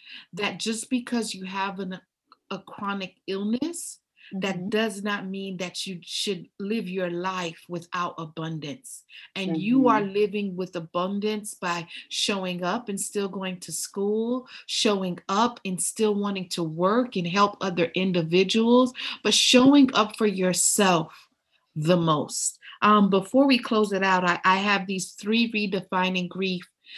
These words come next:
Speaker 1: questions that I ask, and they're called pearls of wisdom, these pow moments. The very first question is, "What have you learned about yourself since redefining the grief?"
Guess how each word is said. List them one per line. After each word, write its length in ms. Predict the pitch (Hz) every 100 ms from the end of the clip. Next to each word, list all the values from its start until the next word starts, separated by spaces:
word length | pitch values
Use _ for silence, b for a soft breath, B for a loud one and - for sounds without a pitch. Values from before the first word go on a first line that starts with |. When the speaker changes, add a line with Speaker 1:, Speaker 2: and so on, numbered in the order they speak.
| B -
Speaker 1:
questions 720 | 226 226 226 - 185 175 -
that 180 | 175 170
I 140 | 170
ask, 560 | 170 202 233 202 190 -
and 160 | 180
they're 120 | 180 175
called 400 | - 202 185 185
pearls 460 | 202 196 185 180
of 120 | 180
wisdom, 720 | 175 202 208 190 208 208 208 B B -
these 200 | 196 -
pow 480 | - - 214 202 208
moments. 720 | 196 190 185 175 - - - B B -
The 100 | 208
very 420 | 180 202 247 294 285
first 320 | 254 240 -
question 500 | - 226 214 - 208 -
is, 580 | 185 180 170 165 160 - _ _ B B _ _ _ _ _ _ - - b b b _ _ _ _ _ _
"What 360 | - 185 226 277
have 340 | 247 262 226
you 120 | 214 208
learned 500 | 202 208 226 240 214
about 460 | 180 185 185 -
yourself 580 | 185 170 - 190 170 165
since 440 | - 202 185 -
redefining 920 | 185 190 180 185 180 170 170 170 165 160
the 100 | 156
grief?" 460 | - 151 147 -